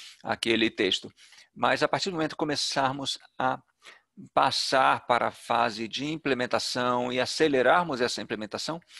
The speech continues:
eu acho que o papel, então, da, desses vários atores vai mudar. Não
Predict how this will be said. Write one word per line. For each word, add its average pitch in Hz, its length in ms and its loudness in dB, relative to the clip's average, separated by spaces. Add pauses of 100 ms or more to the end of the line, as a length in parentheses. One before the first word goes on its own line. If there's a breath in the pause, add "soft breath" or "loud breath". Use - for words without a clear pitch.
(400 loud breath)
eu 127 260 -2
acho 131 320 0
que 147 140 -4
o 147 80 -4
papel, 135 840 0 (120)
então, 117 540 -10 (360 loud breath)
da, 120 540 0
desses 104 540 -4
vários 117 320 2
atores 120 460 -2
vai 123 360 0
mudar. 107 520 -4 (1600 soft breath)
Não 147 320 -4